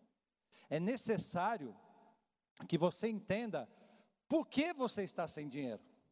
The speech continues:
Aquela mulher estava sem dinheiro, o problema dela era financeiro, mas por que ela estava passando por um problema financeiro? Qual foi o erro que você cometeu ou a situação que enfrentou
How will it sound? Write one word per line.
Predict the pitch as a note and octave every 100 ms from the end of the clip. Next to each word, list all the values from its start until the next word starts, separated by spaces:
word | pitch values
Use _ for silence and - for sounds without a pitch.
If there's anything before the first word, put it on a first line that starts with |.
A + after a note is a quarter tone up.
| _ _ _ _ _ _ -
Aquela | D3+ C4+ C4+
mulher | A#3+ A3+ D4 D4
estava | - C4 B3+
sem | - C4+ C4
dinheiro, | D4 C4 G#3+
o |
problema | D#3+ D3+ E3 E3
dela | F3+ B3 G#3
era | F#3
financeiro, | - E3 D3 - C#4
mas | A#3+ A#3+
por | - - G#4
que | - D4 G3+ - - -
ela | F#3+
estava | F3+ G3+ G3
passando | F#3+ E3 E3+ D3+
por | D#3
um | D3+
problema | C3+ D3 D3 C#3+
financeiro? | - C#3 C3+ - A#2+ G2+ - _ _ _ - -
Qual | C#4 D#4
foi | - E4 D#4+
o | A#3+
erro | B3 D#4+ E4 A#3 C4
que | B3+
você | A3+ A#3+ - A#3+
cometeu | A#3 A3+ G3+ G3+ G#3 C4 D4+ C#4
ou | A#3
a |
situação | A3 A3+ A3 F#3+ - - C4+ C#4+
que | B3+
enfrentou | B3 A3 G3+ - C4+ A#3+